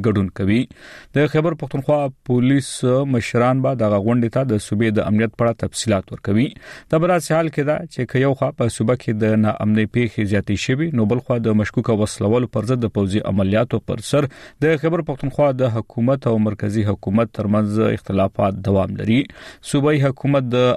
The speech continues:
عملیاتو مخالفت او مرکزي حکومت یې ملاتړ کوي. د یو بل خبر له مخې، په پاکستان کې د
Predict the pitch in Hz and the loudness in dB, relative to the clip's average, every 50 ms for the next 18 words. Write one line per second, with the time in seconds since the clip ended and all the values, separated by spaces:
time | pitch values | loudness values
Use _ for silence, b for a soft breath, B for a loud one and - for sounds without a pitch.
0 | - 113 110 107 107 110 117 117 110 - 113 104 107 - - 107 101 101 104 - | 0 0 0 0 2 2 0 0 0 0 0 0 0 0 0 0 0 0 -2 -2
1 | - 151 156 156 185 175 151 120 107 107 - - 107 98 107 117 104 104 98 - | -2 -4 -2 0 0 2 2 2 0 -2 -2 -2 -2 0 2 0 0 0 -2 -2
2 | - 104 110 113 - - 127 131 147 143 120 110 104 - - 95 98 - - 98 | 0 0 2 0 0 -2 -4 -4 -2 -2 -2 0 0 0 -2 -4 -4 -4 -2 0
3 | 98 110 123 147 - - B B B B B - - 123 120 117 107 104 113 110 | 2 2 2 0 -2 -4 B B B B B -4 -2 0 2 2 2 0 0 -2
4 | - 117 110 110 110 110 107 113 113 113 - - 135 151 - 139 131 117 113 104 | 0 0 0 2 2 2 4 2 2 0 -2 -4 -6 -4 -2 0 0 0 0 0
5 | - - 120 113 107 113 101 107 107 | -2 -2 -2 0 0 0 0 0 0